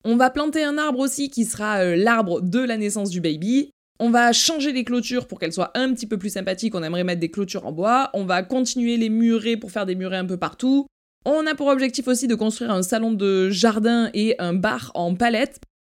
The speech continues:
Enfin, l'objectif dans les mois à venir, c'est d'avoir un jardin où quand t'arrives, tu te dis « Waouh, je peux vivre en extérieur ». Et puis ça tombe bien puisque, euh,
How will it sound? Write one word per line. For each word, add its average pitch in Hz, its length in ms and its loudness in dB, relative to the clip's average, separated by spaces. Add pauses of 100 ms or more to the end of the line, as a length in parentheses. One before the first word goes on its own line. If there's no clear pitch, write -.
Enfin, 285 320 2
l'objectif 233 380 2
dans 220 100 2
les 208 80 -2
mois 208 140 4
à 202 60 6
venir, 226 220 0
c'est 220 120 -2
d'avoir 190 360 0
un 196 100 0
jardin 190 380 2
où 208 100 0
quand 185 160 0
t'arrives, 185 260 2
tu - 100 -14
te 202 80 -6
dis « 180 320 -4
Waouh, 220 720 2
je 202 140 0
peux 233 160 0
vivre 208 280 0
en 180 100 -2
extérieur ». 170 720 -2
Et 170 120 0
puis - 120 -12
ça 170 100 -4
tombe 151 180 -8
bien 175 140 -4
puisque, - 240 -12
euh, 160 420 -2